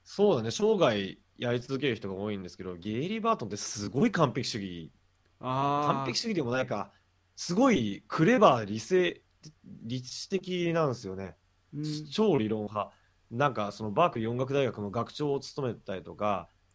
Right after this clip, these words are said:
Speaker 1: まあ、ずっとその講座をやってたりとか、
Speaker 2: うん。
Speaker 1: 完璧主義とはやっぱりちょっと違うかもしれない。すごい理論派、クレバーで、すごい賢いんですよ。だから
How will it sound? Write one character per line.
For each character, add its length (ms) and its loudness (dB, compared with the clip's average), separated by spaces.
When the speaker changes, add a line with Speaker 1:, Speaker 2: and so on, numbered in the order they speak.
Speaker 1:
ま 80 -4
あ、 20 -6
ず 120 -6
っ 40 -10
と 100 -4
そ 120 -8
の 340 -4
講 180 0
座 100 2
を 80 4
や 100 0
っ 80 -10
て 80 -14
た 120 -2
り 80 -10
と 120 -12
か、 340 -2
Speaker 2:
う 40 -10
ん。 380 -6
Speaker 1:
完 260 -8
璧 160 -8
主 100 -6
義 80 -4
と 60 0
は 20 0
や 60 -2
っ 20 -4
ぱ 80 -4
り 60 -4
ち 80 -10
ょ 60 -16
っ 60 -14
と 100 -6
違 40 0
う 60 -2
か 60 -6
も 80 -6
し 60 -12
れ 60 -10
な 60 -6
い。 20 -10
す 200 -6
ご 180 2
い 60 -2
理 120 -10
論 120 -4
派、 200 -12
ク 100 -2
レ 140 2
バ 220 -2
ー 20 -8
で、 240 -10
す 220 -12
ご 80 2
い 60 -2
賢 480 -4
い 20 0
ん 40 -4
で 40 -6
す 120 -12
よ。 120 -10
だ 120 0
か 100 0
ら 300 -2